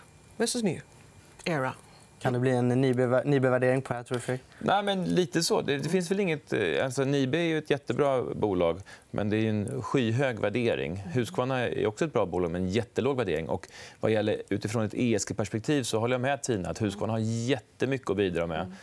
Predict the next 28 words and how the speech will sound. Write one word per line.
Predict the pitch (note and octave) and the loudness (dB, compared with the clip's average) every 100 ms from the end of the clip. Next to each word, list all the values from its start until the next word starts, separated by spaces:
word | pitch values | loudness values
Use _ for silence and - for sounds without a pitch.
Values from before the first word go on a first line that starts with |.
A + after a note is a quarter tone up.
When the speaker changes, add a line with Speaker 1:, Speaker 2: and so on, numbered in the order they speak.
| - | -14
Speaker 1:
mm. | G#2+ - - | -14 -12 -2
Speaker 3:
Och | A#2+ - | -2 0
i | |
Nibes | A2+ A2+ G2+ C3 | 0 2 2 2
fall | D3 A#2+ | 0 0
finns | A#2 | -4
det | G#2+ | -2
faktiskt | A2 G2 A2 | -4 -2 -2
en | F#2+ | 0
del, | F2+ F2+ - | -2 -2 -4
eh, | |
risker | A#1 B1+ A2+ - - - D3+ B2+ | -2 0 0 0 0 0 0 0
som | G#2+ G#2+ G#2 F#2+ | -2 -2 -2 -4
man | A2 G#2 | -6 -2
inte | G2 - F2+ E2+ | -2 -2 -4 -2
lägger | - F#2 F#2 | 0 0 0
in. | F2+ F2 | -2 -4
Så | F#2 | -4
att, | F#2+ - | -4 0
eh, | F#2+ | 0
ja, | F#2 F#2 F2 - _ - - - B2 | 2 0 -4 -10 _ -20 -6 -2 0
ja, | C3 | 0
men | C3+ | 0
jag, | C3+ B2+ | 0 0
jag | B2 | 0
gillar | C3+ B2+ A#2+ | 0 0 0
Husqvarna. | G2 - - - - | -2 -4 -10 -10 -6
Speaker 2:
Mm. | C3 | -6